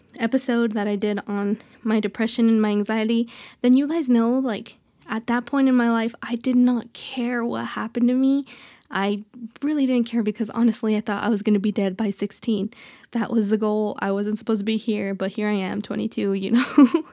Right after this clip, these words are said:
<laughs> So now I have to really think about the things that were happening to me then. And this is when I realized, like, this was not right. Like, you were <laughs> sixteen and these people were making a monster out of you when you were letting them,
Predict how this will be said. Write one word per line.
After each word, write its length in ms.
<laughs> 300
So 180
now 260
I 100
have 380
to 420
really 240
think 240
about 240
the 120
things 220
that 120
were 80
happening 460
to 60
me 140
then. 260
And 260
this 220
is 140
when 180
I 120
realized, 760
like, 320
this 380
was 260
not 340
right. 360
Like, 260
you 240
were 180
<laughs> 180
sixteen 720
and 240
these 220
people 520
were 240
making 360
a 60
monster 460
out 140
of 100
you 160
when 160
you 100
were 140
letting 320
them, 320